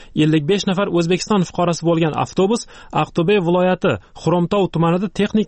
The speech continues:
nosozlik tufayli to'xtab qolgan. Favqulodda vaziyatlar bo'yicha Aqto'be viloyat departamenti qutqaruvchilari avtobus yo'lovchilarini issiq joyga evakuatsiya qilganlar. Vazirlik yo'lovchilar orasida tibbiy yordamga muhtojlar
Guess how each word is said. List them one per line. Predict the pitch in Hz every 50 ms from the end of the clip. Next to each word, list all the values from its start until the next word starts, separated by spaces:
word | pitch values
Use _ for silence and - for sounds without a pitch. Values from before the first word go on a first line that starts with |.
| - 160
nosozlik | 165 - 175 160 156 185 175 - -
tufayli | - - 202 202 220 - -
to'xtab | 180 - - 175 - - -
qolgan. | 117 110 113 107 95 - - - - - - - - - - - - - -
Favqulodda | 180 196 196 - 233 240 233 - 240 226
vaziyatlar | 220 196 214 214 - - 220 202 180 202
bo'yicha | 202 202 190 - 220 208 170 - - - - 165
Aqto'be | 170 - - 190 214 208 175
viloyat | 185 190 190 196 180 - -
departamenti | 170 - 190 185 170 - 240 226 214 170 135 - 156 -
qutqaruvchilari | - - - 170 170 170 - - 180 185 196 233 247 - - - - - - 139
avtobus | 139 - - 202 202 214 - 190
yo'lovchilarini | 190 196 196 180 - 196 196 190 196 220 226 175 -
issiq | - - - 226 - -
joyga | 185 185 180 208 202 175
evakuatsiya | 175 175 170 - 190 185 - - - -
qilganlar. | 208 196 190 160 120 107 104 101 - _ - - - _ - - 127 120
Vazirlik | 139 147 131 151 147 185 220 - 156
yo'lovchilar | 147 156 170 160 - - 180 202 - 180
orasida | 185 196 190 - 226 208 - -
tibbiy | 147 135 147 208 214 202
yordamga | 185 180 196 196 208 208 196 175
muhtojlar | - - 175 165 156 185 196